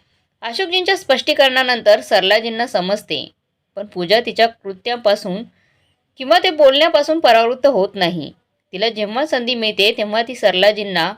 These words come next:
तिच्या माहेरचा मोठेपणा सांगत असते आणि आईच्या घरून लग्नात आलेल्या सर्व वस्तू, एसी, सोफा, टीव्ही तिच्या खोलीत लावते. एके दिवशी सरलाजी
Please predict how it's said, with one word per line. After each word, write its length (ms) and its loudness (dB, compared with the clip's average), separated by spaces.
तिच्या 180 0
माहेरचा 420 2
मोठेपणा 440 2
सांगत 380 -2
असते 360 -6
आणि 180 -2
आईच्या 340 2
घरून 280 2
लग्नात 340 0
आलेल्या 400 0
सर्व 280 2
वस्तू, 420 -2
एसी, 500 -4
सोफा, 480 2
टीव्ही 560 -2
तिच्या 280 0
खोलीत 280 2
लावते. 460 0
एके 240 -2
दिवशी 260 -4
सरलाजी 640 0